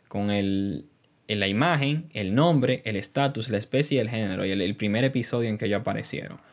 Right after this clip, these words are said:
Pues vamos a ver aquí, a ver qué sucede. Vamos a refrescar esto, a ver si no hubo ningún error. Y voilà, podemos ver exactamente lo que yo les dije. Aquí podemos ver nuestro primer personaje, que es Rick Sánchez, con su nombre,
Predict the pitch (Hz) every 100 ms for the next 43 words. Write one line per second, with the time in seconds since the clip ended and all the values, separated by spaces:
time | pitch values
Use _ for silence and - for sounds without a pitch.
0 | - - _ 98 110 127 131 120 117 104
1 | 104 95 98 104 - 110 104 - 87 95
2 | 110 113 113 107 110 101 101 - - -
3 | - - 95 113 110 110 107 101 110 -
4 | - - - - - _ _ _ _ _
5 | - _ _ _ _ - 185 226 - 101
6 | 110 113 117 107 95 98 113 131 104 87
7 | - _ - 107 123 143 143 127 - 160
8 | - 143 135 131 123 110 107 104 101 110
9 | 190 156 - - - - - 117 147 202
10 | 196 190 185 135 131 113 107 151 _ _
11 | _ _ _ _ _ _ 123 117 123 113
12 | 113 135 156 160 160 131 113 131 127 127
13 | 151 - - - 131 117 110 92 - 110
14 | 110 151 123 120 127 151